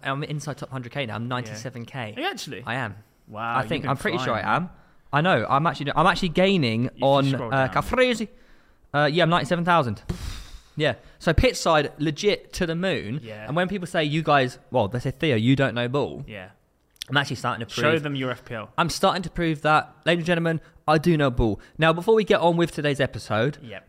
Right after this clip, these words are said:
Speaker 1: I have something I, I need to do, and I,
Speaker 2: Oh,
Speaker 1: I can't, I can't wait to the end of the episode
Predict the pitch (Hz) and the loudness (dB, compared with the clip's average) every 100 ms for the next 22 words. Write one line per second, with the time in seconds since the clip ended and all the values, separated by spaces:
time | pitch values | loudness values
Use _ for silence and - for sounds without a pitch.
0 | - 127 131 - 135 135 - - 120 120 | -2 0 0 0 0 -2 -6 -6 -4 -4
1 | 117 - 123 127 123 120 113 104 - - | -6 -6 -6 -6 -8 -4 -4 -4 -10 -18
2 | - 117 120 - 127 - 160 143 131 156 | -8 -2 -2 2 0 2 2 2 0 0
3 | 143 135 131 - 113 110 104 104 101 - | 0 0 -2 -4 -6 -6 -4 -6 -6 -6
4 | 95 110 | -4 -4